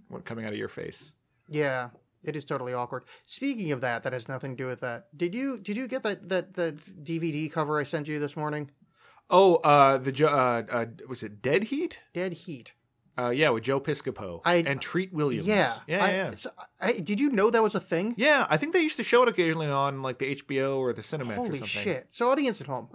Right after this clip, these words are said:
Speaker 2: uh, if you, if you're like me and never heard of this, so there's a, there's a, there's a, just look up Dead Heat starring Joe Piscopo, a-, and a lot of you are too young to even know who that is, and, and God bless you for it. But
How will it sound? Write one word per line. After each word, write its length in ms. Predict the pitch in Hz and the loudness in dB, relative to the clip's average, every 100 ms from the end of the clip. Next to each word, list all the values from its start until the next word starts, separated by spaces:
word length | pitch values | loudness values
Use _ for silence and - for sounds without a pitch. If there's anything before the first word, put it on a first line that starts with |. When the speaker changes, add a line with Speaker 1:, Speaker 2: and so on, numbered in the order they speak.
| - | -4
Speaker 2:
uh, 260 | 151 139 139 | 0 0 -2
if 200 | 143 170 | -4 -6
you, 60 | |
if 120 | 151 208 | -8 -4
you're 120 | 214 | 0
like 180 | 160 147 | 0 0
me 100 | 139 | -4
and 80 | |
never 160 | 131 127 | -4 -4
heard 160 | 139 131 | -6 -6
of 60 | |
this, 140 | 120 143 | -10 -12
so 460 | - - 226 247 | -16 -18 -14 -6
there's 180 | 220 233 | -4 -4
a, 60 | 247 | -4
there's 200 | 214 196 | -4 -4
a, 100 | 180 190 - | -8 -14 -20
there's 180 | - 170 | -12 -6
a, 100 | 160 - _ _ _ _ _ - | -6 -8 _ _ _ _ _ -10
just 160 | 320 | -2
look 140 | 359 320 | 2 2
up 140 | 160 | 2
Dead 200 | 180 170 | 2 2
Heat 300 | 135 143 123 | 0 -10 -10
starring 240 | - 147 131 | -6 -6 -4
Joe 160 | 143 | -4
Piscopo, 600 | 139 135 - 120 113 135 - | -4 -8 -10 -12 -14 -14 -10
a-, 180 | 165 - | -8 -4
and 160 | 202 208 | -4 0
a 60 | |
lot 180 | 220 196 | 0 0
of 80 | 151 | 0
you 100 | 143 | -4
are 60 | |
too 100 | 127 131 | -4 -8
young 180 | 123 120 | -8 -8
to 40 | |
even 140 | 117 | -10
know 100 | 120 | -10
who 120 | 117 120 | -8 -8
that 120 | 113 | -8
is, 180 | 113 120 | -10 -10
and, 200 | 131 - | -14 -14
and 360 | - 240 254 254 | -14 -12 -10 -4
God 180 | 226 165 | -2 -2
bless 200 | 135 135 | -2 -4
you 60 | |
for 200 | 127 113 | -10 -10
it. 40 | - - _ _ - | -10 -20 _ _ -2
But 300 | 175 156 | 0 0